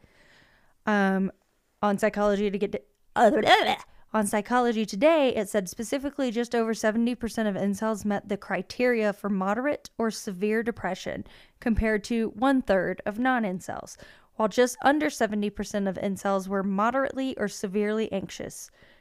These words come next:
with just under forty percent of non-incels meeting this threshold. So, they're super depressed and super anxious, even more so than normal, quote-unquote, people. <laughs>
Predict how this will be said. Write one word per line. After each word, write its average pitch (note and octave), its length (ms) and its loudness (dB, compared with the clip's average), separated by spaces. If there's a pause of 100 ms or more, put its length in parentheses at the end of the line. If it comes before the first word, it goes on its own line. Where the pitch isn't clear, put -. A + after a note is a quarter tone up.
(260)
with G#3 240 -2
just B3 320 2
under A3+ 240 2
forty G#3+ 300 -2
percent G#3 400 -4
of F#3 120 -8
non-incels F#3+ 680 -2
meeting F3+ 300 -4
this F3 160 -8
threshold. - 420 -8 (280)
So, D#4 340 8 (300)
they're B3 120 -2
super C#4+ 300 -2
depressed C#4 420 -2
and G3 160 -6
super A#3 400 -8
anxious, - 520 -10 (720)
even A3 260 -2
more G#3+ 240 2
so A3+ 320 2
than G#3+ 520 -2 (180)
normal, F#3+ 600 -2 (280)
quote-unquote, F#3+ 680 0
people. G3 400 -6 (580)
<laughs> B3+ 60 2